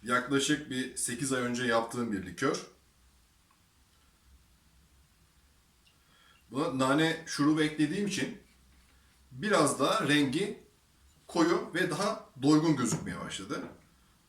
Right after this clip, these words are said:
Arasındaki de fark bu. Tat olaraktan da, fark olaraktan, e, eklediğim nane şurubundan dolayı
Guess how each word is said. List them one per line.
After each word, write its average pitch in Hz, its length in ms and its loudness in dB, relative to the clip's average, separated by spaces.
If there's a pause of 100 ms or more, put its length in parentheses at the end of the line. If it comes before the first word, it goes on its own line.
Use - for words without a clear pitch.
(360)
Arasındaki 151 480 0
de 135 60 -2
fark 196 340 0
bu. - 280 -2 (1160)
Tat - 200 0
olaraktan 135 560 2
da, 214 120 -4
fark 180 300 -2
olaraktan, 131 520 -2 (580)
e, 131 400 -6 (380)
eklediğim 165 480 -2
nane 170 240 0
şurubundan 127 380 0
dolayı 160 280 -6